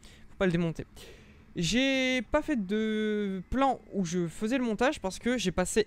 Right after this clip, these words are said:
énormément de temps à faire du montage dessus et c'est très, très embêtant.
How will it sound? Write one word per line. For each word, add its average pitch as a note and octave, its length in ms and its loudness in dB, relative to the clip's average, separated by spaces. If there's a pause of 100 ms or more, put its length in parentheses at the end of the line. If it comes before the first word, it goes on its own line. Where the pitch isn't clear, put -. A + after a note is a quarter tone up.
énormément A#3+ 480 -2
de G#3 60 -6
temps G#3+ 320 -6
à F3 80 -6
faire F#3 160 -6
du E3 80 -6
montage E3 360 -6
dessus D#3+ 380 -6
et - 60 -4
c'est - 180 -8
très, - 240 0
très D#3 300 -4
embêtant. D#3 420 -2